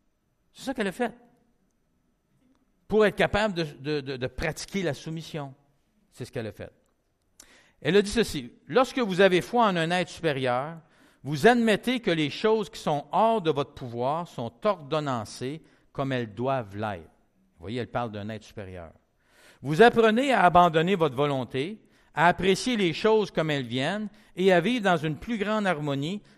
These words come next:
pas simplement avec votre mari, mais avec toutes les circonstances de votre vie. »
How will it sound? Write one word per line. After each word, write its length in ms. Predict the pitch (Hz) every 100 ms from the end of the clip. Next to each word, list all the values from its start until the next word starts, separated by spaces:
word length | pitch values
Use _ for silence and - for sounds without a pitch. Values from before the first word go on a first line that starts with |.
| _
pas 140 | 262
simplement 460 | 262 233 220 190 190
avec 220 | 180 156
votre 200 | 131 131
mari, 360 | 131 123 180 233 - _
mais 120 | 151
avec 240 | 190 196 196
toutes 180 | 285 254
les 100 | 175
circonstances 840 | - 254 - 214 170 202 190 170
de 80 | 143
votre 220 | 131 113
vie. » 180 | 156